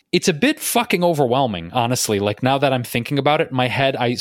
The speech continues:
I'm starting to, like, feel pressure in my head just thinking about it. Because we are all gonna die. There's nothing we're gonna do to avoid this,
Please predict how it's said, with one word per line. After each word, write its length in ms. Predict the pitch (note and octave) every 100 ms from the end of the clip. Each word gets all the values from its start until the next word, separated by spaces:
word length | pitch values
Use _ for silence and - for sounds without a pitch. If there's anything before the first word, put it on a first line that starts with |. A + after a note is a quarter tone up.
| - -
I'm 120 | C3
starting 320 | - D3+ D3+
to, 80 | D3+
like, 140 | B2+
feel 220 | - C#3+
pressure 460 | - - C3+ - D3+
in 80 | B2
my 160 | A2
head 260 | A2 C3 A2
just 220 | G#2+ -
thinking 300 | - G#2+ G#2
about 260 | F2 E2 D#2
it. 100 | - _ _ _ _ _ _ -
Because 460 | C3+ E3+ D#3 - - _ _ _ _
we 160 | A#2+ C#3+
are 160 | E3+ D#3+
all 160 | C3
gonna 180 | A#2+ G#2
die. 400 | F#2 E2+ F#2 A2 _ -
There's 180 | G#2 B2
nothing 260 | E3+ -
we're 120 | B2+
gonna 180 | A#2+ A#2+
do 160 | A2+ A#2
to 120 | G#2+
avoid 300 | G2 A2+ A2+
this, 320 | F2+ F#2 -